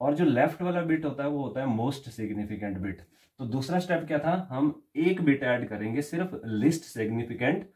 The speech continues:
बिट पे, ऑलराइट। तो एक ऐड करेंगे, so one zero means one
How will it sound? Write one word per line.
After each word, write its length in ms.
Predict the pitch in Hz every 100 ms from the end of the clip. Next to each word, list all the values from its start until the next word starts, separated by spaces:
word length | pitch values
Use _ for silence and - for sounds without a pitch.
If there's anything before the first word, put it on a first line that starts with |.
| _ _
बिट 280 | 95 113 90
पे, 120 | 101 92 - _ _ _
ऑलराइट। 440 | 117 127 190 - - _ _ _ _ _ _ _ - -
तो 240 | 123 127
एक 220 | 127 151 156
ऐड 220 | 143 -
करेंगे, 440 | 147 139 139 160 139 -
so 80 | 113
one 180 | 117 143 139
zero 220 | 143 151 143
means 260 | 156 135 95
one 220 | 107 143